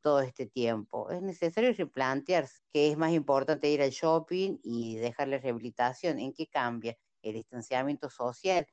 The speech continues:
Si se puede hacer la consulta perfectamente y seguir haciendo el tratamiento con todas las prevenciones, con todo lo que necesita, el tema de, del barbijo, el alcohol en gel, todo el protocolo de bioseguridad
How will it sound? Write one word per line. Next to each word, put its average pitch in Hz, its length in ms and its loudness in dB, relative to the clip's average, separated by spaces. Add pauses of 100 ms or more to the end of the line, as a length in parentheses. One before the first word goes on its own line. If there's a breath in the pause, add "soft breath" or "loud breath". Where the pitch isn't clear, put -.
(160)
Si 156 240 -8
se 160 160 -6
puede 202 240 4
hacer 180 260 0
la 180 120 0
consulta 156 580 0
perfectamente 170 880 0
y - 20 -14
seguir 156 340 0
haciendo 156 320 -2
el 147 100 -4
tratamiento 170 840 -2 (160 soft breath)
con 185 340 0
todas 254 640 4
las 151 500 2
prevenciones, 214 1040 2 (240 soft breath)
con 143 480 0
todo 226 240 4
lo 180 140 2
que 156 100 2
necesita, 143 800 -2
el 175 240 0
tema 147 320 0
de, 123 240 -2
del 117 180 -6
barbijo, 170 920 0
el 135 80 0
alcohol 127 340 0
en 123 100 -8 (140)
gel, 180 480 2 (240)
todo 185 200 4
el 170 100 2
protocolo 147 680 2
de 135 120 2
bioseguridad 131 1120 0